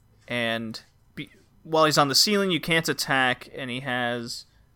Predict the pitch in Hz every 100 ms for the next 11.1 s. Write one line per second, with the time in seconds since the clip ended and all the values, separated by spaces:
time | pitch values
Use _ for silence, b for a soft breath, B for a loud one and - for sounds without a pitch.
0 | - 85 - 143 - 135 117 110 110 98
1 | 95 87 - _ _ _ - - - 139
2 | 101 - 120 139 139 151 165 151 151 156
3 | - - - _ - 127 131 123 147 175
4 | 139 - 123 113 107 127 113 104 - 120
5 | - - 175 233 208 - 185 165 160 160
6 | 156 - 117 - - 185 - 175 139 131
7 | 127 120 - - b b b b b b
8 | _ _ - 120 107 104 123 - - -
9 | - - - - - - - 151 107 107
10 | - 113 - 165 - 165 165 190 165 143
11 | -